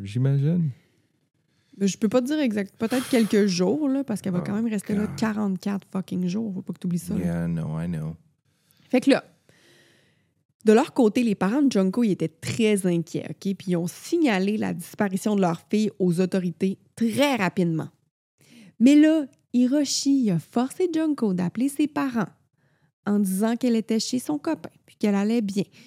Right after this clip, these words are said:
Speaker 2: Puis là, c'est là encore qu'il va lui dire, « Je connais ton adresse, fait que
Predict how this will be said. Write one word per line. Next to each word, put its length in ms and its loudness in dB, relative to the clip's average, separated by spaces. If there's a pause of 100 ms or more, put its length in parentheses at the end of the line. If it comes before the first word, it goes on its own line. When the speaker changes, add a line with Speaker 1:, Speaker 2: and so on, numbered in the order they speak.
(420)
Speaker 2:
Puis 100 2
là, 140 6
c'est 180 2
là 140 6
encore 340 0
qu'il 160 -2
va 80 4
lui 140 2
dire, « 240 2
Je 80 -8
connais 240 -2
ton 160 -2
adresse, 540 0
fait 120 -4
que 80 -14